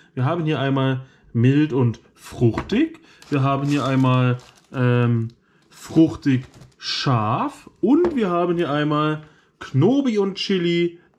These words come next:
extra scharf. Jetzt bin ich mal gespannt, was die können.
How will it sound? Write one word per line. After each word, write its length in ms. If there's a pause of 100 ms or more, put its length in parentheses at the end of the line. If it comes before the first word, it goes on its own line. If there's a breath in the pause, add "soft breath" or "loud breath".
(120)
extra 720
scharf. 680 (360 loud breath)
Jetzt 180
bin 100
ich 80
mal 160
gespannt, 540
was 220
die 160
können. 560